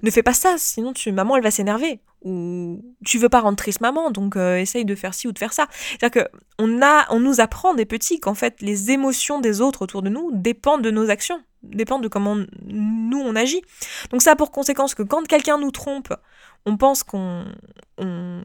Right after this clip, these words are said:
que le, l'émotion négative qu'on ressent est complètement, euh, une fatalité. C'est la raison de cette émotion, mais en plus de ça, on pense que le, la façon dont se sentent les gens autour de nous qu'on aime, eh bien, dé-, ou qu'on n'aime pas d'ailleurs, dépend de la façon dont on se, dont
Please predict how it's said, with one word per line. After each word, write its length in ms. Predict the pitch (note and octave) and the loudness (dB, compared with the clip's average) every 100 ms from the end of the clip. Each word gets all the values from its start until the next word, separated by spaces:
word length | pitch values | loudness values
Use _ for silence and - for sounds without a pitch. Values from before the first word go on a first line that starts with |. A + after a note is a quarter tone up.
| - | -8
que 100 | G3+ | -6
le, 260 | F3+ F#3 - | -6 -6 -8
l'émotion 600 | E3 C#3 G#3+ A3+ A3+ A#3+ | -10 -4 0 0 0 -2
négative 320 | G3+ F#3+ A3 | -2 -4 -6
qu'on 120 | G3+ | -8
ressent 240 | - A3 | -8 -6
est 60 | G3 | -6
complètement, 600 | G3 F#3+ G3 G3 F#3+ F#3 | -6 -8 -8 -8 -6 -6
euh, 160 | D#3+ - | -6 -6
une 140 | F#3 | -4
fatalité. 540 | - G3 F#3 G3 E4+ D#4+ | -4 -2 -4 -2 -4 -4
C'est 120 | F#3 | -6
la 100 | F3+ | -6
raison 360 | F#3+ A3 B3 - - - - | -6 -4 -6 -10 -20 -20 -16
de 200 | F#3+ G3 | -10 -8
cette 200 | G#3+ G3+ | -6 -2
émotion, 300 | G#3 B3 F4+ | -2 -2 0
mais 80 | G#3+ | -2
en 80 | |
plus 180 | A3 C#4+ | 0 0
de 60 | B3+ | 2
ça, 220 | D#4 F4 | 4 4
on 140 | A3 A3 | 2 0
pense 320 | E4 F#4 - | 2 2 0
que 200 | D4+ D#4+ - - - - - | -2 -2 -6 -20 -16 -16 -10
le, 680 | G#3 A3 A3 G#3+ F#3+ G2+ F#2 | -4 -2 0 2 2 0 -2
la 120 | A3 | -2
façon 260 | C4 C4 C#4 | 0 -2 -2
dont 60 | |
se 100 | A3+ | -4
sentent 380 | G#3+ - C#4 B3 | -4 -2 -2 -2
les 100 | A3+ | -4
gens 140 | A#3 | -2
autour 180 | A#3+ A3 | -4 -4
de 80 | G3+ | -2
nous 160 | G#3 G#3+ | -2 -2
qu'on 200 | F#3+ B3 | -2 -2
aime, 260 | F4 A3 - | -2 -4 -6
eh 120 | - G3 | -6 -4
bien, 220 | A3+ B3+ | -2 -2
dé-, 480 | F#3+ E3+ - E3+ - | -4 -6 -12 -10 -10
ou 80 | G3+ | -8
qu'on 160 | F3 | -8
n'aime 120 | E3+ G3+ | -6 -4
pas 100 | D4 | -2
d'ailleurs, 240 | B3 D#4+ - - - | -2 -2 -8 -18 -4
dépend 360 | F#3+ A#3 D#4 E4+ | 0 2 2 2
de 120 | A3+ | 2
la 100 | G#3+ | 0
façon 240 | A#3 C4+ | 0 -2
dont 80 | C4+ G#3+ | -2 -4
on 80 | G#3 | -6
se, 420 | - F3+ F#3 - | -6 -6 -6 -8
dont 180 | F#3 | -8